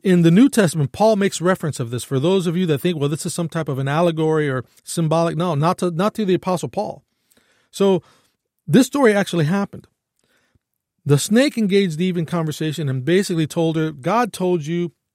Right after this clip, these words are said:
that you shouldn't be near this tree, but here, check this out. Look at me. I'm here. Nothing has happened." God is actually trying to hide something from you. If you eat of this tree, you're gonna be like a god. You're gonna be like him.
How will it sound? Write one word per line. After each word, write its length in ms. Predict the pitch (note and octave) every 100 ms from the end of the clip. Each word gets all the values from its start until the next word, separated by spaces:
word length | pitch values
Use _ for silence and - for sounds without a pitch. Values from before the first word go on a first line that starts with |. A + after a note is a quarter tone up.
| _
that 160 | D#3 D#3+
you 100 | D3
shouldn't 400 | - A#3+ G#3 E3+
be 240 | F3+ E3+
near 240 | D#3 E3 E3
this 160 | D3+
tree, 380 | - - C3+ B2+ - _ _
but 160 | C#3+ C#3
here, 220 | G3 G3+
check 220 | - G3+
this 180 | F#3 -
out. 140 | C3
Look 180 | E3+ F3
at 80 | F#3+
me. 240 | D#3 A#2+ - _ _ _ _ _ _ _
I'm 220 | D#3+ G#3
here. 260 | F3 F3 F3
Nothing 300 | E3 D#3+ G3
has 120 | F3
happened." 360 | F3 D3+ E3 D#3 - _ _ _ -
God 300 | C3+ G#3+ C4
is 100 | A#3
actually 260 | A3 - G3+
trying 300 | - G#3+ F#3+
to 60 |
hide 480 | D#3+ - G3+ A#3 B3
something 340 | - F#3+ D#3 C#3+
from 180 | D3
you. 100 | C3+ -
If 200 | F#3 -
you 180 | G#3+ D4
eat 160 | C#4+
of 180 | G#3+ D3+
this 180 | D4 D4
tree, 220 | - G#3
you're 160 | G3 C4
gonna 200 | A#3 A3+
be 200 | G#3+ G3+ -
like 200 | G3 D#3+
a 80 |
god. 520 | D3 B2 G3+ B3 G#3 D3+
You're 100 | F3+
gonna 160 | A#3
be 120 | G3
like 220 | A#3 G#3 -
him. 380 | C4+ D4+ F3